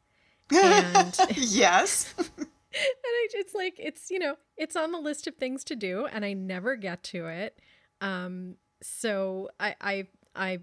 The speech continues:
Speaker 1: it's done. Like, it's now on my blog and, um, it's delicious and it's easy. And I've been making this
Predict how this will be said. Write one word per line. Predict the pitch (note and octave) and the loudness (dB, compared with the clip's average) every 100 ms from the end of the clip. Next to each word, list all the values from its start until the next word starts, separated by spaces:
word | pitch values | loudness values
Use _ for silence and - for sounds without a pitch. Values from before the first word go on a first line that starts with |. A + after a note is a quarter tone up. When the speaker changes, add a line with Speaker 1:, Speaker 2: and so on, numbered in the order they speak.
| G3+ | -8
Speaker 1:
it's | F3 - | -10 -4
done. | G#3+ F3 D3+ D3 | -4 -4 -8 -8
Like, | D#3+ D#3 - | -6 -6 -8
it's | F3 - - | -12 -10 -8
now | F3 F3 E3+ - | -6 -6 -8 -6
on | A3 | -4
my | C#4+ C4 | -2 -2
blog | G#3+ F#3 F3 F3+ F3+ - | -2 -2 -2 -4 -8 -10
and, | - F3 F3 E3+ E3+ - - | -6 -4 -4 -6 -8 -10 -6
um, | F3 E3 E3 E3 D#3 - _ _ | -6 -4 -8 -10 -12 -14 _ _
it's | F3+ F3 - - - - _ _ _ _ - F#3+ E3 - | -6 -6 -6 -8 -8 -10 _ _ _ _ -14 -12 -12 -6
delicious | F#3 E3+ E3 F#3 - D4 G4+ - - - - | -4 -2 -4 -4 -2 -4 -4 -10 -14 -14 -8
and | E3+ | -8
it's | D#3 - - _ _ | -8 -12 -16 _ _
easy. | G3 G#3 A3 C4+ C#4 C#4+ | -10 -8 -6 -6 -6 -6
And | - F3 | -6 -4
I've | E3+ F3 | -4 -6
been | F3+ F3 | -6 -6
making | F3+ F#3 A3+ G3+ | -6 -6 -6 -4
this | F3+ F3 - | -6 -8 -12